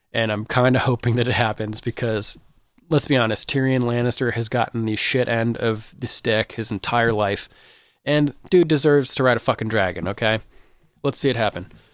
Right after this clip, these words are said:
Another interesting development that is an extension from book plots is the death of Roose Bolton at the hands of Ramsay Bolton.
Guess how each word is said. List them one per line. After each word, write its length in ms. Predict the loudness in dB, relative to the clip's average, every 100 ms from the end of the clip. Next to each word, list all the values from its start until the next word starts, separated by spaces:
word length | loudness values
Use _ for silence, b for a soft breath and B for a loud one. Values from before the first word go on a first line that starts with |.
| b b _ _ _ _ _
Another 280 | 0 2 2
interesting 500 | 0 -4 -4 -2 -2
development 800 | 0 -2 2 0 0 -2 -4 -4
that 160 | -4 -2
is 160 | -2
an 60 | -4
extension 520 | -8 -2 -2 2 0
from 260 | 0 -2 -2
book 280 | -2 -4 -2
plots 400 | 2 2 0 -4
is 280 | -2 -2
the 280 | -4 -6 -6 -10 0
death 320 | 2 2 -2
of 260 | -2 -2 -2
Roose 340 | -2 0 0
Bolton 640 | 0 0 2 0 -2 -2 -6
at 120 | -8
the 60 | -6
hands 340 | -4 -2 -2
of 120 | -4
Ramsay 300 | 0 0 2
Bolton. 460 | 2 0 0 -2 -6